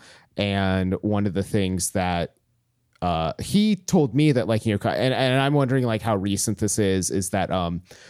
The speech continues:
one of the big, uh, how to say, like, science fiction genres, influences, whatever, right now in China, like, a, a lot of science fiction that a lot of people consume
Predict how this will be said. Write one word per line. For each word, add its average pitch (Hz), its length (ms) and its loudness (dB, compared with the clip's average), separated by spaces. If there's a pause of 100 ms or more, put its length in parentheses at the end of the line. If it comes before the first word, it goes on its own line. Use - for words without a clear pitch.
(120)
one 156 320 4
of 156 80 2
the 143 100 2
big, 120 600 0 (680)
uh, 101 680 2 (340)
how 117 80 0
to 120 80 2
say, 120 140 2
like, 104 260 0 (100)
science 135 840 0
fiction 110 1200 2 (380)
genres, 113 720 2
influences, 98 1600 -2
whatever, 113 600 0
right 120 280 0
now 110 380 -2
in 95 200 -2
China, 98 440 -2
like, 95 180 -2
a, 107 180 -2 (140)
a 120 80 2
lot 131 240 2
of 131 100 -2
science 135 380 0
fiction 113 320 -2
that 95 100 0
a 95 60 0
lot 107 300 0
of 95 120 -8
people 98 280 -2
consume 98 640 0